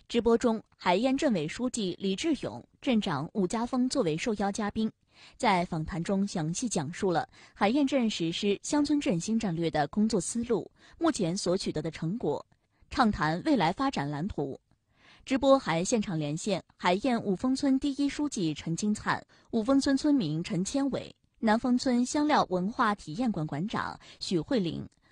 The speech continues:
和隔村村委会书记罗达佩、富贵竹加工厂厂主等代表，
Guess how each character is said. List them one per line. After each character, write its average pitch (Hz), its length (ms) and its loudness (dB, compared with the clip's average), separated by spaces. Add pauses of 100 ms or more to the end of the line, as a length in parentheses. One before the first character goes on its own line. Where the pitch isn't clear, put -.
(160)
和 202 240 4
隔 185 180 2
村 226 220 2
村 294 180 2
委 190 120 2
会 175 180 -4
书 240 220 -2
记 - 340 -6
罗 190 180 0
达 165 180 -6
佩、 - 300 -4 (360)
富 - 120 -6
贵 277 200 2
竹 170 260 -2
加 262 180 0
工 277 160 -2
厂 - 220 -6
厂 196 260 -6
主 170 240 -4
等 156 200 -6
代 156 100 -8
表， 117 320 -8